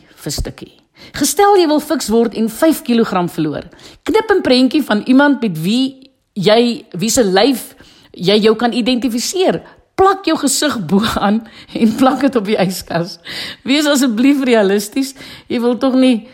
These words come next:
'n Barbiepop wees nie, of wil jy? Maak 'n gedetailleerde, realistiese lys van doen dinge waartoe jy jou verbind, soos hoe jy jou eetplan gaan aanpas, hoeveel keer per week jy gaan draf of oefen,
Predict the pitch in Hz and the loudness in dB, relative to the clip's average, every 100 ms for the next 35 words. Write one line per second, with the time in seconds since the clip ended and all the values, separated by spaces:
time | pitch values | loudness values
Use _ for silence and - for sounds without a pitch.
0 | - _ - 202 170 175 185 190 196 190 | -20 _ -4 -2 2 2 4 2 0 -2
1 | 151 165 160 - - 143 _ _ 160 170 | 0 -2 -2 -6 -10 -12 _ _ -8 -4
2 | 160 165 156 - - 156 _ - - - | 0 0 -2 -8 -12 -18 _ -20 -10 0
3 | 233 339 359 339 330 294 190 277 320 339 | 2 4 2 0 -2 -2 -2 -4 0 2
4 | 277 247 269 240 262 233 208 185 196 254 | 2 2 0 2 0 0 -2 -2 -4 -8
5 | - 196 180 208 214 220 175 147 233 269 | -4 0 0 0 -4 -6 -6 2 4 6
6 | 220 175 156 143 - _ _ - - - | 4 2 -2 -4 -10 _ _ -20 -20 -10
7 | 156 208 247 302 294 262 254 262 262 233 | -2 0 0 0 2 2 2 0 0 2
8 | 359 285 - - _ - - 330 233 147 | 2 0 -8 -20 _ -14 -2 0 0 -2
9 | 165 262 330 349 - _ _ _ 220 262 | 4 6 6 4 -4 _ _ _ 0 2
10 | 277 285 381 320 277 240 208 170 170 - | 2 0 0 0 0 0 -4 -4 -8 -10
11 | - - - - _ 175 254 240 311 262 | -14 -18 -20 -20 _ 2 2 2 -2 0
12 | 285 277 262 202 214 233 233 220 175 156 | 0 0 0 0 -2 0 -2 -2 -4 -2
13 | 202 220 - - - - _ _ 254 - | 0 0 -2 -14 -20 -20 _ _ -6 -2
14 | 240 - 143 | -2 -2 -4